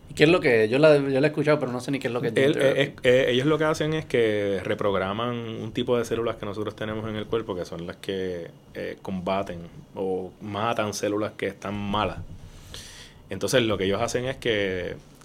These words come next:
Speaker 2: te sacan esas células, las reprograman genéticamente y vuelven y te las inyectan para que ataquen, qué sé yo, X, X, X tipo de
Speaker 1: Pero
Speaker 2: cáncer en, por, por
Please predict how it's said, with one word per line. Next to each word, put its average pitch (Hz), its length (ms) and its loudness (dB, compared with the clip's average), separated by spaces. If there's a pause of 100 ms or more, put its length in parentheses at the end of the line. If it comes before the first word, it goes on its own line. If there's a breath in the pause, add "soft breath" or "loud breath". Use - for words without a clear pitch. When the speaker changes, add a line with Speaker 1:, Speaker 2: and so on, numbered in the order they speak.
(160)
Speaker 2:
te - 100 -6
sacan 98 300 -4
esas 117 240 -6
células, 113 400 -4 (160)
las 92 240 -2
reprograman 95 680 0 (1040)
genéticamente 101 800 -6 (960 soft breath)
y 95 160 -8 (120)
vuelven 98 340 -6
y 110 80 -4
te 120 80 0
las 117 140 -2
inyectan 113 580 -4
para 87 300 -6
que 87 240 -8
ataquen, 95 760 -6
qué 92 100 -8
sé 101 160 -6
yo, 87 360 -6 (440)
X, 101 440 -4 (340)
X, 113 340 -4 (320)
X 113 360 0
tipo 123 260 6
de 110 80 6
Speaker 1:
Pero 117 120 4
Speaker 2:
cáncer 101 320 -2
en, 90 380 -6 (240)
por, 92 240 -6
por - 180 -10